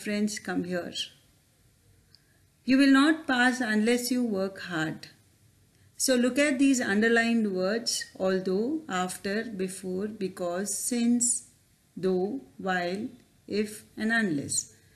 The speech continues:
All these underlined words are subordinating conjunctions. And subordinating conjunctions join one de-, dependent clause and one independent clause. Look at this. "Although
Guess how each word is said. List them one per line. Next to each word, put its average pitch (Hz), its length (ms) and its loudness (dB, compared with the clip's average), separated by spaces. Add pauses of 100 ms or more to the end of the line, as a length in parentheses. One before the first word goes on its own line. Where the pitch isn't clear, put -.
(360)
All 294 280 4
these 254 240 4
underlined 226 560 2
words 185 300 -2
are 269 100 2
subordinating 214 840 0
conjunctions. 160 640 -2 (680)
And 202 140 0
subordinating 208 800 0
conjunctions 214 720 -2
join 208 380 0
one 196 260 -4
de-, 190 160 -8 (460)
dependent 254 800 6
clause 190 500 0 (720)
and 262 280 6
one 294 180 6
independent 214 720 2
clause. 143 320 -2 (540)
Look 254 180 4
at 160 160 -4
this. - 180 -6 (520)
"Although 269 360 6